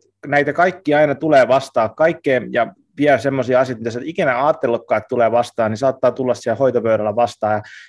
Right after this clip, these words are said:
jos menee sormi syyhyn, suuhun, niin älkää jääkö yksin, että se on, niinku, se numero ykkönen.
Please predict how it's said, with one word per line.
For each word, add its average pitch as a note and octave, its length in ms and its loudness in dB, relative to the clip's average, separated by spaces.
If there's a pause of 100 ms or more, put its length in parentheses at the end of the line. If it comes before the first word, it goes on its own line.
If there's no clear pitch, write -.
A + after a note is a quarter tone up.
(100)
jos C#3 160 -2
menee B2 200 2
sormi D3+ 340 0
syyhyn, C3 360 -2 (160)
suuhun, A#2+ 440 -2
niin A2+ 160 -8 (380)
älkää A#2 220 0
jääkö A2+ 240 2
yksin, B2 360 -4
että G2+ 120 -12
se A2+ 60 -2
on, G#2+ 120 0
niinku, G#2 160 -8
se G2+ 80 -14
numero G#2+ 340 -2
ykkönen. G#2+ 460 -8